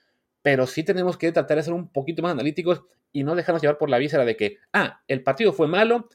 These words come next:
entonces vamos a buscar un culpable y ya, decidimos que fue Herrera, ¿no? Sobre todo él, porque, a ver, es, en la última semana ha sido muy claro el, el ataque contra él, y en particular porque a la gente le ardió la declaración que hizo hace una semana con lo de que la Azteca no pesa, y es cierto, la Azteca ya no pesa,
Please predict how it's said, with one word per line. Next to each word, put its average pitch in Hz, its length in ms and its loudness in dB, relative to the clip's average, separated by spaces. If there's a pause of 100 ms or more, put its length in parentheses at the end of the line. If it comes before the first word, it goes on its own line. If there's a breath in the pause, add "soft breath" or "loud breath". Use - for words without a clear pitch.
(140)
entonces 127 240 -4 (120)
vamos 185 340 2
a - 40 0
buscar 151 220 -2
un 160 60 -2
culpable 170 580 2 (220)
y 143 180 -2
ya, 143 280 6
decidimos 170 420 2
que 131 100 -2
fue 151 160 2
Herrera, 127 200 2
¿no? 180 180 -2 (140)
Sobre 143 140 -2
todo 220 200 6
él, 208 100 2
porque, 139 200 0
a 123 40 0
ver, 117 260 -4
es, 160 280 0
en 131 140 -2
la 151 60 2
última 180 240 -2
semana 147 400 -4
ha 139 120 2
sido 151 200 -2
muy 170 320 -2
claro 139 380 0 (340 soft breath)
el, 95 400 -4
el 104 80 -10
ataque 139 220 -8
contra 110 340 0
él, 196 140 0 (220 loud breath)
y 139 120 0
en 123 80 0
particular 139 420 2
porque 98 200 -6
a 82 120 -8
la 92 120 -8
gente 123 280 -4
le 107 100 2
ardió 117 380 0 (220 soft breath)
la 92 200 -2
declaración 98 400 -4
que 123 100 -4
hizo 117 100 -4
hace 110 120 -6
una 113 100 -6
semana 131 420 -2 (240 soft breath)
con 95 120 -4
lo 90 60 -6
de 90 100 -6
que - 80 -14
la 92 60 -6
Azteca 110 260 -8
no 113 140 -6
pesa, 127 340 -2
y 92 120 -10
es 90 80 -8
cierto, 107 300 -2
la 95 80 -4
Azteca 95 180 -10
ya 92 100 -6
no 110 120 -6
pesa, 160 320 -2